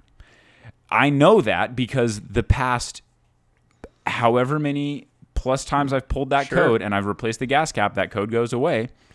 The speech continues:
Speaker 1: and it fixes the problem. And then I
Speaker 2: Right.
Speaker 1: know when I get a small evap leak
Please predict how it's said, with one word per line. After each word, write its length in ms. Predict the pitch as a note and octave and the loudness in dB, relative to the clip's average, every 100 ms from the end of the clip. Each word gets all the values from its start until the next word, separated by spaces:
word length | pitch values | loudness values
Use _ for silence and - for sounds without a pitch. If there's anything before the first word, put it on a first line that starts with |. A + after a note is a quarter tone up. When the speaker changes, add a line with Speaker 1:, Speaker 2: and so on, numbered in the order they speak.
| - - | -20 -12
Speaker 1:
and 120 | G#2 | -10
it 60 | |
fixes 320 | G#2 G#2 A2+ G#2 | -6 -6 -6 -8
the 100 | A2+ | -4
problem. 440 | E3 G3 G#2 - _ _ - - | 0 0 -4 -14 _ _ -20 -14
And 140 | - A#2 | -2 2
then 80 | B2+ | 4
I 40 | |
Speaker 2:
Right. 80 | B2+ | 4
Speaker 1:
know 120 | B2+ | 4
when 100 | B2+ | 4
I 80 | A#2+ | 4
get 120 | B2 | 2
a 80 | A2+ | 2
small 520 | - - G#2 G#2 E3 | 0 -2 2 6 8
evap 440 | E3+ A#2+ G#2 F#2 - | 6 6 4 2 -2
leak 360 | F2 G2 - | -8 -8 -10